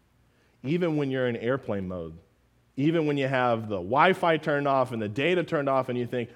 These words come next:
"I'm totally untraceable," they know where you are. Amazon with Whole Foods. It's just your palm print.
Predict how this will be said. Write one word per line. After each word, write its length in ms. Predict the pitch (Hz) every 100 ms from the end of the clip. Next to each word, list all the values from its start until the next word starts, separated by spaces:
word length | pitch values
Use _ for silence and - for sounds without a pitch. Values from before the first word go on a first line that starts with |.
| -
"I'm 160 | 320 285
totally 380 | 339 330 320
untraceable," 680 | 294 285 277 262 220 151 104 - - -
they 120 | 131
know 240 | 127 131 139
where 160 | 135
you 220 | 127 120
are. 200 | 95 78 - _ _ _ _ _ - - - _ _ _ _ _ - - - _ _ _ _ _ _ _ _ _ _ _ _ _ _ _ _ 165
Amazon 600 | 220 240 175 117 90 85 - _ _ _
with 280 | - 170 170 -
Whole 240 | - 254
Foods. 420 | 254 151 107 85 - _ _ _ _ _ _ _ _ _ -
It's 140 | 254 254
just 180 | 370
your 120 | 254 -
palm 280 | 208 294
print. 300 | 240 202 277